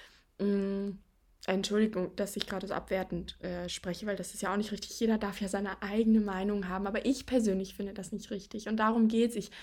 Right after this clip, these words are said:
lasse euch gerade an meinen Gedanken teilhaben, damit du dazu inspiriert wirst,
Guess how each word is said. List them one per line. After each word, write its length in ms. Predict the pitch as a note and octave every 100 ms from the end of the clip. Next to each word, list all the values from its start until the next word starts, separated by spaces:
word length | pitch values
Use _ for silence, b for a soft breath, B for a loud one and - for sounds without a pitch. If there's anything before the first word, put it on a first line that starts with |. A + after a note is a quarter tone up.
| B B B B
lasse 200 | - A3
euch 100 | A3+
gerade 200 | A#3 G#3+
an 80 | G3+
meinen 240 | G3+ A3 A3
Gedanken 440 | G#3+ G3 D4 D#4
teilhaben, 520 | - G3+ F#3+ G3+ G#3+
damit 300 | G#3 G#3 A3
du 120 | C4
dazu 300 | C#4 A#3+ -
inspiriert 600 | G#3+ G#3+ - G#3+ A3 A3
wirst, 260 | A3+ A3